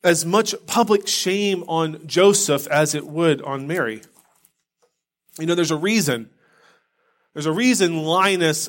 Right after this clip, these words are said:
opted to read Luke's account of the Nativity. And there's a reason why on Christmas Eve we will le-, read Luke's account of the Nativity. Matthew, the birth of Christ,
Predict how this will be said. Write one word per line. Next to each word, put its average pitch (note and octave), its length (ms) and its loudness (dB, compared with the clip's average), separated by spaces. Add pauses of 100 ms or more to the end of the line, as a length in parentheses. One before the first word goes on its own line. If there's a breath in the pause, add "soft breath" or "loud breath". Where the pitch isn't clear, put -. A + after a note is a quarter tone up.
opted F3 480 2
to D#3 120 -6
read D#3 440 -2
Luke's E3 380 0
account D3+ 500 -4
of D#3 80 -10
the D3 80 -8
Nativity. D#3+ 540 -4 (460 loud breath)
And D#3+ 80 0
there's E3+ 140 4
a E3 80 2
reason F#3 380 2
why D#3+ 200 4
on D3 140 0
Christmas F3+ 540 -2
Eve F3+ 340 -4 (180 loud breath)
we F#3+ 240 4
will D#3+ 220 4
le-, C3+ 280 0
read C3+ 420 -2 (180 loud breath)
Luke's C#3+ 380 0
account C3+ 600 -4 (120)
of C3+ 60 -18
the C3+ 60 -8
Nativity. C3 520 0 (1120 soft breath)
Matthew, F3 380 2
the C#3 100 -4
birth E3+ 480 -2 (180 soft breath)
of C#3+ 180 0
Christ, F3+ 640 -4